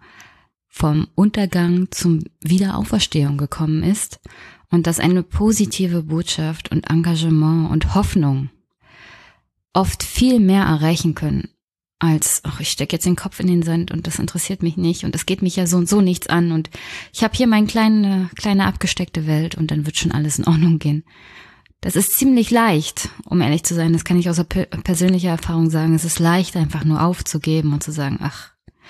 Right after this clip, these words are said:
wozu denn?“ Aber wir sind halt nicht alleine in Europa. Wir sind nicht alleine auf der Welt. Und vor allem sind wir nicht alleine in unserer eigenen Straße, in unserer eigenen Kommune.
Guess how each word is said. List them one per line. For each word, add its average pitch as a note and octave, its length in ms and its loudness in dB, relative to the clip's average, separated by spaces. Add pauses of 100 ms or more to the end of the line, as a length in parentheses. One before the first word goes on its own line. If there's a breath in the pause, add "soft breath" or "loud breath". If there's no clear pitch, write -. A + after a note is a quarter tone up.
(540 loud breath)
wozu G#3+ 720 2
denn?“ C3+ 380 -2 (360 loud breath)
Aber D#3+ 380 -2 (460)
wir - 180 -4
sind F#3+ 280 4
halt F#3+ 140 -4
nicht G3 220 -4
alleine F3 540 0 (260)
in F3 160 2
Europa. D3 560 -2
Wir D3 80 -6
sind D#3+ 100 0
nicht D#3 160 -4
alleine C#3+ 380 -2
auf - 100 -10
der C#3 140 -6
Welt. G3 300 -2 (960 loud breath)
Und G#3 100 0
vor G#3+ 120 4
allem A3 120 6
sind A3 180 4
wir A#3 80 4
nicht A#3 180 4
alleine A3+ 420 4
in A3 80 4
unserer G#3+ 300 0
eigenen G#3 340 2
Straße, G3+ 520 -4
in G3 80 0
unserer F#3+ 280 0
eigenen F3+ 280 2
Kommune. D#3+ 600 2